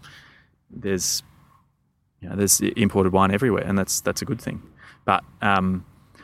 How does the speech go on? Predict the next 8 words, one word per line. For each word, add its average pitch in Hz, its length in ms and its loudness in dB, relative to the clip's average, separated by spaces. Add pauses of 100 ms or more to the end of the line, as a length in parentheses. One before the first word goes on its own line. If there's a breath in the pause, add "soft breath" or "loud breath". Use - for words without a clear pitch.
(1800 loud breath)
yeah, 123 240 6
it 107 180 0
was, 110 400 6 (960)
it, - 140 -6 (1000)
I - 60 -2
think 104 260 -2
that 101 200 -6
there, 101 240 2